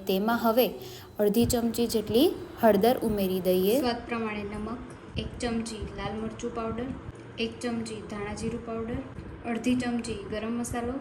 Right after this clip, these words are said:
એક ચમચી જેટલા અજમા, એને એકદમ મસળી અને પછી ઉમેરવાના છે.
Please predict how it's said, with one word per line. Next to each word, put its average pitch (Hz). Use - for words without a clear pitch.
એક 247
ચમચી 247
જેટલા 233
અજમા, 233
એને 185
એકદમ 247
મસળી 240
અને 202
પછી 208
ઉમેરવાના 196
છે. 214